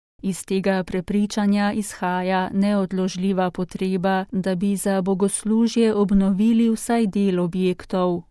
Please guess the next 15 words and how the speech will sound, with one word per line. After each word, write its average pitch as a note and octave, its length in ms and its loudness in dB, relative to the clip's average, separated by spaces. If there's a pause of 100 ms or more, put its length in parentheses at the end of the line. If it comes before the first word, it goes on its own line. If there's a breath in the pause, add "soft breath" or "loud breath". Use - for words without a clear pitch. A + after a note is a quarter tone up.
v F#3 80 -4
skladu F#3+ 720 -2
s - 140 -8
prednostnim G3 840 0
seznamom. F3+ 880 -2 (240)
Le F#3 240 -2
tega G3 540 -2
so F#3+ 180 -6
škofje F#3 520 -4
sestavili F#3+ 840 -2
na F#3+ 220 0
osnovi F#3+ 580 0
potreb F#3+ 680 -2
posameznih F#3 880 -2
skupnosti. F#3+ 1000 -2